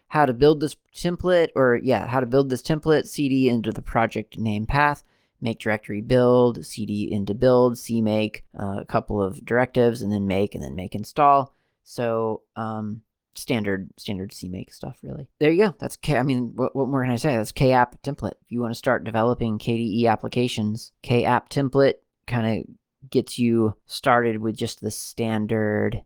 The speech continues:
standard directory structure that you would expect to use. And speaking of developing for K D E, the next one in the list is K archive, which you might think sounds a lot like, um,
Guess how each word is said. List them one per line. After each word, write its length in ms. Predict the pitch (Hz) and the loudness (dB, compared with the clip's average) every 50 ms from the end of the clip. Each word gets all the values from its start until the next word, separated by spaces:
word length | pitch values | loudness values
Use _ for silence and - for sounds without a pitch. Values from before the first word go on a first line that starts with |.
| _ | _
standard 540 | - - - - 127 117 113 110 107 104 104 - | -20 -10 -4 0 0 0 2 2 0 0 0 -2
directory 500 | - 131 120 110 107 - - 110 104 104 | 0 2 4 4 2 0 -4 -6 -6 -6
structure 600 | 101 - - - 104 - - - 120 110 104 104 _ _ _ _ _ _ _ _ _ - | -6 -4 0 0 -2 -2 -2 -10 -8 -8 -8 -8 _ _ _ _ _ _ _ _ _ -10
that 140 | - - | -8 -8
you 140 | 98 113 110 | -6 -4 -4
would 80 | 107 101 | -2 -4
expect 600 | 92 - - - - 104 87 - - _ - - _ _ _ _ _ | -4 -6 -8 -4 -2 -2 -2 -2 -6 _ -20 -20 _ _ _ _ _
to 120 | - - | -12 -10
use. 460 | 107 104 101 90 82 95 120 - - _ _ _ _ _ _ _ _ - | -6 -4 -2 -2 -2 -4 -8 -12 -16 _ _ _ _ _ _ _ _ 0
And 240 | - 139 143 135 120 | 2 4 4 4 2
speaking 460 | - - - 151 190 - 208 160 127 | 0 -2 -4 -2 0 2 2 4 4
of 100 | 107 101 | 2 2
developing 540 | 101 110 101 113 110 107 107 - 107 107 104 | 2 2 2 2 2 2 0 -2 -4 -4 -4
for 160 | - 110 104 | -4 -6 -6
K 240 | - - 107 101 101 | -4 -4 -6 -6 -4
D 80 | 95 | -6
E, 220 | 92 - 92 117 120 | -8 -6 -4 -2 -2
the 100 | 117 127 | 0 2
next 280 | 131 151 175 - - - | 2 2 2 0 0 0
one 120 | 175 165 | 2 2
in 60 | 156 | 2
the 140 | 143 135 127 | 4 4 4
list 380 | 123 123 127 123 120 - - - - | 4 6 4 4 2 -2 -8 -6 -4
is 280 | - 120 120 113 110 | -2 0 0 -2 -4
K 300 | - - - 160 165 160 | -4 -2 0 2 4 4
archive, 680 | 147 98 120 120 - - - 107 104 104 120 165 - _ _ _ _ _ _ _ _ | 6 6 4 4 2 -2 -4 -4 -4 -4 -4 -6 -10 _ _ _ _ _ _ _ _
which 200 | - 147 160 - | 0 0 0 2
you 60 | 175 180 | 2 2
might 220 | 220 254 233 233 | 2 2 2 0
think 220 | - 220 214 202 | -2 -2 -2 -2
sounds 320 | - - 196 190 190 185 165 | -2 0 2 2 2 2 2
a 80 | 175 | 2
lot 260 | 165 160 160 165 143 - | 4 6 6 6 4 4
like, 440 | 147 147 143 143 139 127 - - | 4 4 6 6 4 2 0 -2
um, 540 | - 117 123 123 123 120 113 117 117 113 113 | -2 0 2 2 2 0 0 0 -2 -2 -4